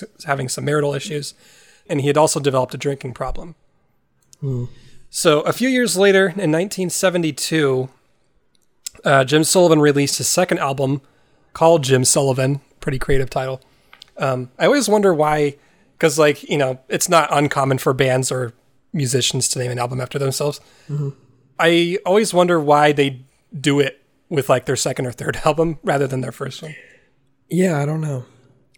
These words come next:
Speaker 1: I don't know.
Speaker 2: It's weird.
Speaker 1: So this is, this is interesting. I, I didn't know about this. So Hugh Hefner had actually recently formed Playboy Records. I had never heard that that was a thing before.
Speaker 2: Me either.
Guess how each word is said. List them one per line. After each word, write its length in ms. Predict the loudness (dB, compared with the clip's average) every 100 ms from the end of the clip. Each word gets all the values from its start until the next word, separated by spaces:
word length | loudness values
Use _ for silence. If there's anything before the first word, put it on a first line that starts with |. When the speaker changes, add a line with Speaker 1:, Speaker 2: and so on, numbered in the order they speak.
| -8
Speaker 1:
I 60 |
don't 100 | -6
know. 60 | -6
Speaker 2:
It's 140 | -8
weird. 320 | -8 -8 -10 -16 _ _ _ _ _ -8
Speaker 1:
So 300 | 0 2 2
this 220 | 2 2
is, 200 | 0 0
this 220 | 0 2
is 100 | 2
interesting. 400 | 2 2 0 2
I, 200 | 2 2
I 120 | 0
didn't 160 | -2 0
know 100 | 0
about 220 | 0 -2
this. 180 | -2 -2
So 240 | -4 -4
Hugh 220 | -4 -6
Hefner 600 | 0 0 0 -4 -4 -6 -10 _ _ _
had 140 | -2
actually 320 | 0 0 0 0
recently 800 | 0 -2 -2 -4 -2 -2 -4 -8 _ _
formed 440 | -6 0 0 0 -2
Playboy 440 | 2 2 2 0
Records. 560 | -2 -4 -8 -8 -12 -12 _ _ _ -2
I 140 | 0
had 100 | 2
never 200 | 2 2
heard 120 | 0
that 80 | 0
that 140 | -2
was 100 | -2
a 60 | -6
thing 200 | -8 -8
before. 320 | -8 -10 -12 -16 _ _
Speaker 2:
Me 240 | -8 -4 -4
either. 200 | -4